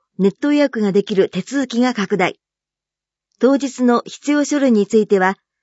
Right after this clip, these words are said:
小平市ホームページ、アイディー一零六六三八一零九四三零をご覧ください。窓口予約システム、電話から予約できる手続き。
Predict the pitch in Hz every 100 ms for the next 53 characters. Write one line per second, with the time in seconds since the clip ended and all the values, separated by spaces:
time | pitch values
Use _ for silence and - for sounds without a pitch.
0 | _ 214 262 247 247 233 190 247 247 247
1 | 233 190 165 - _ _ _ _ _ 220
2 | 254 233 240 165 - _ _ _ - 196
3 | 285 285 285 240 196 202 262 262 - 220
4 | 214 208 202 151 - _ _ _ _ -
5 | 190 277 285 269 240 254 269 277 233 -
6 | 269 269 277 247 233 170 196 190 202 196
7 | 196 - _ _ _ _ _ _ _ _
8 | _ 208 220 294 269 208 185 226 247 -
9 | 247 - 170 156 - _ _ - 220 254
10 | 269 262 254 233 220 262 240 254 247 220
11 | 175 - 196 180 - -